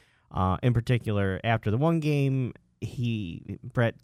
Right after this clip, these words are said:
was sort of said something like, "I'm at the mercy of my medical staff," after Joel got hurt. Then Josh Richardson came out, sort of,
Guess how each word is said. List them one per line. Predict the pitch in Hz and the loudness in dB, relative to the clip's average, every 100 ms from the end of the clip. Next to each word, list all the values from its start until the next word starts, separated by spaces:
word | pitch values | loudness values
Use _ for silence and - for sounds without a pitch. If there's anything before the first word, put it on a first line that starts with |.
| - | -10
was | 110 - | -10 -4
sort | 120 | -2
of | 107 - | -2 -2
said | 120 113 | -4 -2
something | 110 107 98 | -2 -4 -4
like, | 98 | -2
"I'm | 113 117 | 0 0
at | 110 | 0
the | 107 | 0
mercy | 113 113 - | 2 2 0
of | 98 | -2
my | 92 90 | -2 -2
medical | 104 139 139 127 | 0 0 0 -4
staff," | 127 127 117 110 | -6 -2 -2 -2
after | 104 - 90 | -6 -6 -6
Joel | 107 110 120 | -2 2 2
got | 113 110 107 | 2 0 0
hurt. | 110 104 - - - _ _ - | 0 0 -4 -14 -20 _ _ 2
Then | 123 123 | 4 4
Josh | 120 123 117 - | 4 4 2 2
Richardson | 160 - 147 143 151 143 | 0 0 -2 0 0 0
came | 135 135 127 | -2 -2 0
out, | 127 123 120 - | 0 0 -2 -8
sort | - 113 101 | -4 0 2
of, | 92 | 0